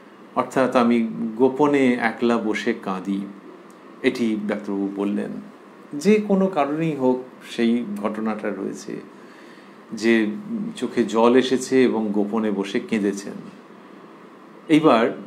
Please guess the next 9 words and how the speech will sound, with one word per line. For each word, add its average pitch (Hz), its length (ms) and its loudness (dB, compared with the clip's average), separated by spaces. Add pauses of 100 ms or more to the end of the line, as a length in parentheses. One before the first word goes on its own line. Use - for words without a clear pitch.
(120)
আবার 143 220 4
শ্রীরামকৃষ্ণকে 127 640 2
attack 110 260 4 (100)
করেছেন 101 340 -2
ডাক্তারবাবু। 101 440 0
এইরকম 180 420 8
মাঝে 160 260 4
মাঝে, 160 200 6
উম, 127 580 -2